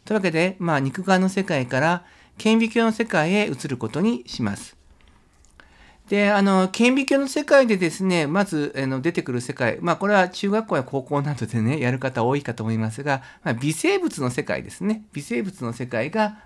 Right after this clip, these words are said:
あります。で、特に、まあ、微生物の世界で、まあ、理科教材などでね、えー、美しい形の事例としてよく取り上げられるのが、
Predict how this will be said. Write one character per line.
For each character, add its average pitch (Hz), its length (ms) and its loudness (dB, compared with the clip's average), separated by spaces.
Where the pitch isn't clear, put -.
あ - 80 -4
り 127 120 -4
ま 135 120 -4
す。 - 140 -12
で、 202 120 0
特 294 300 0
に、 254 320 0
ま 196 240 4
あ、 143 60 2
微 156 120 -6
生 220 220 0
物 208 200 -6
の 151 100 -2
世 156 140 -6
界 131 280 -2
で、 151 160 -2
ま 143 140 0
あ、 - 20 0
理 123 100 -2
科 160 120 -2
教 180 240 -2
材 127 180 0
な 113 140 0
ど 104 60 -10
で 104 80 -4
ね、 120 180 -2
え 120 140 0
ー、 120 220 -8
美 - 40 -8
し 165 140 -2
い - 40 -2
形 123 340 -4
の 120 120 2
事 113 80 -4
例 143 140 0
と 110 140 -6
し - 40 -14
て 131 100 -6
よ 202 120 4
く 202 80 -2
取 170 220 0
り 190 40 6
上 190 60 4
げ 190 100 0
ら 196 80 4
れ 220 120 0
る 240 60 0
の 214 120 2
が、 208 320 4